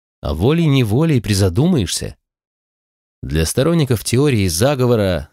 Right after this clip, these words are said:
самое оно. Люди обожают перекладывать ответственность со своих плеч на кого угодно. Брюссель, масонов, Господа Бога, партию "Единая Россия", страшные С Ш А,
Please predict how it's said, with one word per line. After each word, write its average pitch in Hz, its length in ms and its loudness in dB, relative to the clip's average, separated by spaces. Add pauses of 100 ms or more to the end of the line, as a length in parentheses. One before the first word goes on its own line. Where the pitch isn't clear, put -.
самое 147 680 0
оно. 95 440 0 (840)
Люди 160 260 2
обожают 123 680 0
перекладывать 120 580 0
ответственность 113 580 0
со 104 80 -2
своих 98 300 0
плеч 147 240 0
на 113 100 0
кого 147 300 0
угодно. 76 480 -6 (400)
Брюссель, 139 680 0 (320)
масонов, 139 760 0 (160)
Господа - 440 -4
Бога, 113 420 2 (300)
партию 139 440 0
"Единая 87 380 0
Россия", 143 480 0
страшные 80 500 -2
С - 140 0
Ш 78 140 -4
А, 107 320 0